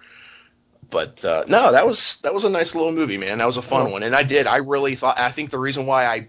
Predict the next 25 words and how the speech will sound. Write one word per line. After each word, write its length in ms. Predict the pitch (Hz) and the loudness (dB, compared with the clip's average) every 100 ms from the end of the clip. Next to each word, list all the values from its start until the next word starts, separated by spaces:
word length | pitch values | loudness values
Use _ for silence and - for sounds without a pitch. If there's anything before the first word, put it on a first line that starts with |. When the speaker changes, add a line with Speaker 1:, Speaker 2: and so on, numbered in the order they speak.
| - | -6
Speaker 1:
I 140 | 113 | -6
s-, 380 | 107 - - - | -2 -2 -2 -4
sat 360 | - 156 139 160 | -4 -2 0 0
on 180 | 110 104 | -4 -8
it 80 | |
for 140 | - 113 | -12 -12
as 100 | 107 | -8
long 160 | 117 | -8
as 140 | 117 107 | -8 -8
I 80 | 101 | -10
did 500 | 98 143 123 110 131 - - _ | -4 -2 -2 -4 -10 -18 -20 _
was 160 | 123 123 | -6 -6
because 280 | 123 139 131 | -6 -4 0
I 100 | 131 | 0
did 360 | 123 123 156 139 _ _ _ _ | 0 -2 -2 -6 _ _ _ _
think, 460 | _ - 117 104 - - | _ -6 -6 -6 -12 -6
I 140 | 110 | -6
thought 360 | 104 127 117 - | -2 0 0 0
that 100 | 123 | -6
it 160 | 120 117 | -4 0
was 500 | 139 156 - - - | 2 2 -2 -6 -6
a 160 | 107 95 | -6 -6
made-for-T 680 | 101 104 107 - 117 117 113 | -2 -2 -2 -10 -12 -8 -8
V 160 | 113 | -8
movie. 520 | 104 127 151 147 - | -8 -8 -10 -14 -16